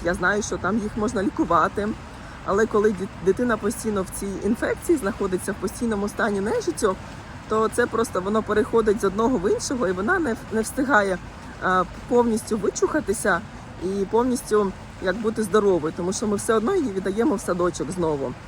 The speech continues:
Вона ж не сидить у нас там тиждень-два вдома. Ну, це, е, ну, мабуть, можливо, звісно. Ось, але це дуже, ну, важко. І плюс, е, ну, їй, їй реально дома,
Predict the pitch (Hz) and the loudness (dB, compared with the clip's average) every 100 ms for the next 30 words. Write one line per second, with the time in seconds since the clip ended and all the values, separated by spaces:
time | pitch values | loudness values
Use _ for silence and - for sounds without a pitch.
0 | - 196 226 226 233 226 - 196 175 202 | -4 0 2 0 0 0 0 -2 -2 -2
1 | 196 202 180 165 156 175 160 160 147 185 | 0 0 0 0 2 2 2 0 2 0
2 | 359 - 240 220 - - - 339 359 - | -2 0 0 0 -10 -12 -2 -2 0 0
3 | 226 - - 170 196 185 190 175 160 392 | -2 -2 -6 0 2 2 0 -2 2 4
4 | 508 214 190 202 175 170 120 113 - - | 4 2 -2 -4 -4 -4 -4 -6 -12 -16
5 | - - - - - - 160 147 160 180 | -14 -14 -14 -14 -14 -6 -6 0 2 2
6 | - 175 202 226 208 196 214 196 170 427 | 2 2 4 6 6 4 2 0 4 4
7 | 508 - 220 202 - - - - 185 196 | 4 0 -2 -2 -6 -14 -14 -8 -4 -4
8 | 180 233 - 233 214 208 220 220 190 185 | -2 -2 0 2 4 4 4 2 0 0
9 | 240 208 - - - 214 220 240 196 226 | -2 -2 -8 -12 -8 -4 0 2 4 4
10 | 392 233 208 254 208 | 4 2 2 4 2